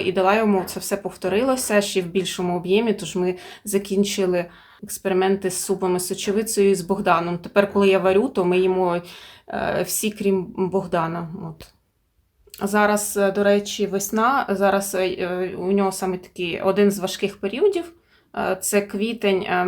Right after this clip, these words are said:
березень, квітень, травень, е, це весняні дерева, а наступний буде в серпні, то амброзія і полин.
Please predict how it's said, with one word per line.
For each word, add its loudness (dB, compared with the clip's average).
березень, 4
квітень, 0
травень, 2
е, 2
це 0
весняні 4
дерева, 4
а 4
наступний 2
буде 2
в 0
серпні, 0
то -4
амброзія 2
і 4
полин. -4